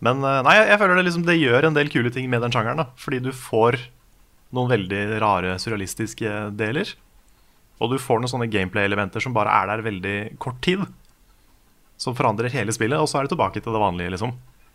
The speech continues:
Men bare den der, eh, litt mer varierte gameplay-delen,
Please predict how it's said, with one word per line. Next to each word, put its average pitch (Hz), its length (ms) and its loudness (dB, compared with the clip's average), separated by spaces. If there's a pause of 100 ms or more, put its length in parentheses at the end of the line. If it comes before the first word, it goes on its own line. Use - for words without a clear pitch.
(400)
Men 131 120 -2
bare 117 220 4
den 120 100 -2
der, 104 220 4
eh, 107 300 0 (500)
litt 170 480 -4
mer 143 320 4
varierte 127 580 0
gameplay-delen, 107 600 -2